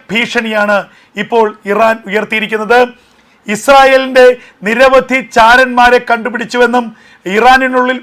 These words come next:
ഇറാനുള്ളിൽ പ്രവർത്തിക്കുന്ന നിരവധി മൊസാദ് ചാരന്മാരുടെ വിശദാംശങ്ങൾ ദേശീയ ടെലിവിഷനിലൂടെ പുറത്തുവിട്ടുവെന്നുമാണ്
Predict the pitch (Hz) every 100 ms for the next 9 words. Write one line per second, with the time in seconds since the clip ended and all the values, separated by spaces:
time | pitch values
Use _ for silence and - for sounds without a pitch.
0 | - 208 247 254 247 240 226 226 214 220
1 | 233 240 233 - - - 208 247 254 254
2 | 247 247 - _ 196 208 - 262 262 247
3 | 247 226 233 247 233 233 233 226 233 226
4 | - - _ 190 - 262 233 240 233 233
5 | 180 214 226 269 226 233 226 240 233 226
6 | 214 - - _ - 220 247 269 240 240
7 | 233 220 220 214 214